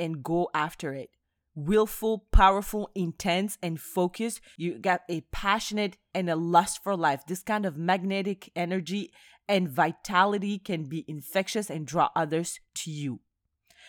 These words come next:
When you're into something, you're able to go deeper than anyone. You're ve-, you're very in tune with what you feel and tend to have a subjective view of the world. Alternatively,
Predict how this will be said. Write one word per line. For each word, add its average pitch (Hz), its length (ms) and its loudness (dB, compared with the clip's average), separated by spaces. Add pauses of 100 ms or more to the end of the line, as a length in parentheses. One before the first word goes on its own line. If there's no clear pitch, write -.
(120)
When 190 200 2
you're 226 100 2
into 226 340 -2
something, 220 540 0
you're 185 260 0
able 190 280 2
to 185 120 -10
go 160 180 0
deeper 190 420 -2
than 170 180 -2
anyone. 170 440 -2
You're 160 120 0
ve-, 139 300 -2 (360)
you're 185 300 0
very 196 840 2 (140)
in 180 200 -2
tune 220 380 0
with 180 160 0
what 170 220 0
you 170 140 -4
feel 233 500 -2
and 170 220 -4
tend 202 240 -4
to 202 80 -6
have 180 320 2 (380)
a 165 100 4
subjective 180 680 -2
view 135 420 -2
of 147 160 -4
the 156 100 -2
world. 131 380 -6 (400)
Alternatively, 214 1160 0